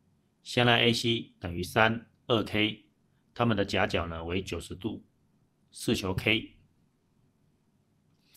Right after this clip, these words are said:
我们来看一下这一题的解析。既然这两个向量的夹角是九十度，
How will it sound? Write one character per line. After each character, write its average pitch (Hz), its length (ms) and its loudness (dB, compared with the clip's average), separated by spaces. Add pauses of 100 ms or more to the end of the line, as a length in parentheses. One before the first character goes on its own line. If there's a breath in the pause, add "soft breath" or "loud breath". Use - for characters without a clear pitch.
(320 soft breath)
我 - 60 -8
们 95 60 -2
来 90 80 0
看 110 140 -4
一 110 40 0
下 110 60 2
这 110 140 -2
一 110 60 0
题 - 100 -8
的 85 100 -4
解 87 160 -8
析。 - 380 -8 (1500)
既 139 140 -4
然 107 180 4
这 135 100 4
两 101 160 4
个 92 80 0
向 117 180 2
量 110 300 0
的 98 140 0
夹 101 180 2
角 98 160 0
是 - 160 -2
九 87 180 -4
十 - 140 -14
度， 113 300 0